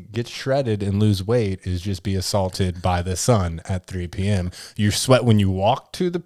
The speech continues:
to the tailgates. You sweat from the tailgate to the stadium, and you don't stop sweating till you get back in your car blasting A C.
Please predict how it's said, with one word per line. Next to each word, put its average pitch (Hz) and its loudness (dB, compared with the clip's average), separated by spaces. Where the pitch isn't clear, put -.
to 156 2
the 160 0
tailgates. 185 -2
You 110 0
sweat 123 -6
from 117 -4
the 101 0
tailgate 113 0
to - -6
the 107 -6
stadium, 120 -2
and 107 -4
you 123 -6
don't 165 -6
stop - -4
sweating 107 -2
till 101 -6
you - -4
get 101 -2
back 98 -4
in 95 -8
your 92 -8
car 92 -2
blasting 85 -8
A 78 -12
C. 78 -10